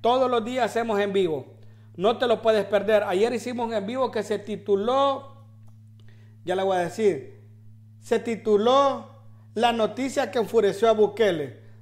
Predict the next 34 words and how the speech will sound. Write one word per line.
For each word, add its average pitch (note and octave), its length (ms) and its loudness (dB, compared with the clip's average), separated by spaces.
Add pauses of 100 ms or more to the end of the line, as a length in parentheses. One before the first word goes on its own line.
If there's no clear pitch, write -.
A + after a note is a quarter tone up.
Así G#3+ 240 -4
que A3+ 100 0
no A3+ 160 0
te A#3+ 80 -2
lo A3 140 0
puedes G#3 260 2
perder. G#3+ 480 -2 (260)
Búscame B3+ 540 0
en G#3 140 -4
mi G#3+ 100 -2
segundo A3+ 340 -2
canal, B3+ 680 0
La G#3+ 220 2
Neta A3 360 -2
S F#3+ 400 -2
B. D#3 400 -4 (600)
Debajo D4 340 2
de C4+ 60 0
este A#3 180 -2
video A3 320 2
les G#3+ 120 -2
dejaré G3 480 -2
el F#3+ 100 -2
enlace A3 380 -2
de G3+ 100 -4
mi G3 100 -4
segundo G3 360 -4
canal A3 380 -2 (300)
para F#3 200 -2
que F#3 120 -8
solo A3 280 2
le G3+ 160 2
den G3+ 340 -4
clic E4+ 420 -2